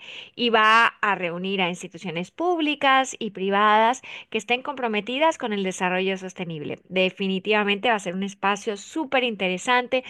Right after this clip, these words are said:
para seguir fortaleciendo las alianzas estratégicas en torno a la sostenibilidad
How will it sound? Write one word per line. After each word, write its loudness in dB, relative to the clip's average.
para -4
seguir -2
fortaleciendo -2
las 2
alianzas -2
estratégicas -2
en -4
torno 4
a 0
la 0
sostenibilidad 0